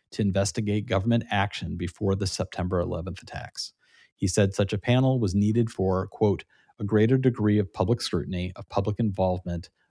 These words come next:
of public understanding," close quote. The majority leader, Senator Tom Daschle of South Dakota, said he would bring legislation before the Senate soon to create the commission.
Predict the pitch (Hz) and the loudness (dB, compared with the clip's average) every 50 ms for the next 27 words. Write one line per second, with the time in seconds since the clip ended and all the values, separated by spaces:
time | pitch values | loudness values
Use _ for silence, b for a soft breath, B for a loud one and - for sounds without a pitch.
0 | _ - 90 - - - 101 95 95 92 - 95 92 90 85 - - 82 82 80 | _ -14 -14 -8 -2 0 2 2 2 0 0 -2 -2 -2 -4 -4 -6 -6 -6 -6
1 | 71 - - - - _ _ - - 82 78 - - - 78 85 - - _ _ | -8 -10 -14 -16 -20 _ _ -12 -10 -10 -10 -10 -10 -10 -10 -10 -10 -12 _ _
2 | _ _ _ _ _ _ _ _ _ _ _ _ _ _ _ _ _ - 113 98 | _ _ _ _ _ _ _ _ _ _ _ _ _ _ _ _ _ 0 2 2
3 | 95 - 107 98 98 104 101 101 101 98 101 104 104 101 - _ _ _ - - | 4 4 6 6 6 6 6 6 4 4 4 2 2 0 -4 _ _ _ -6 0
4 | - 120 113 113 110 107 104 98 - 123 120 131 135 123 113 113 107 - - 107 | 2 4 6 6 6 4 2 2 4 4 4 6 6 6 6 4 4 2 2 0
5 | 95 - - 104 107 110 - 147 - - 95 95 92 95 95 101 b b b b | 0 0 0 0 0 0 -2 -2 0 2 2 2 2 0 -2 -4 b b b b
6 | b b b - - 120 110 110 113 107 98 92 92 98 98 104 113 113 113 120 | b b b -2 0 2 4 4 4 4 4 4 2 2 2 4 4 4 4 2
7 | 123 131 - - 104 98 87 - 95 87 90 85 - 95 107 127 131 - - 110 | 2 0 2 2 2 0 0 -2 -4 -4 -4 -2 -2 0 0 2 2 2 2 2
8 | 98 95 95 101 - - - 123 117 113 113 117 113 - - - - 95 95 90 | 2 0 0 -2 -4 -2 0 2 2 4 2 0 -2 -4 -4 -2 0 0 0 -2
9 | - - - 107 95 87 - - 104 - - | -4 -6 -2 0 0 0 0 -4 -8 -12 -14